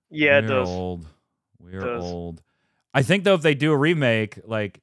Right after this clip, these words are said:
Speaker 2: <laughs> d-, I don't remember. In the Resident Evil One remake, did they fix the fact that,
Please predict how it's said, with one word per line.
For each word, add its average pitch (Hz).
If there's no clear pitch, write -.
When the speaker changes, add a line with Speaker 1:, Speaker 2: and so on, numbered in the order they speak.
Speaker 2:
<laughs> -
d-, 135
I 165
don't 240
remember. 208
In 135
the 135
Resident 185
Evil 151
One 127
remake, 87
did 107
they 123
fix -
the 123
fact 117
that, 110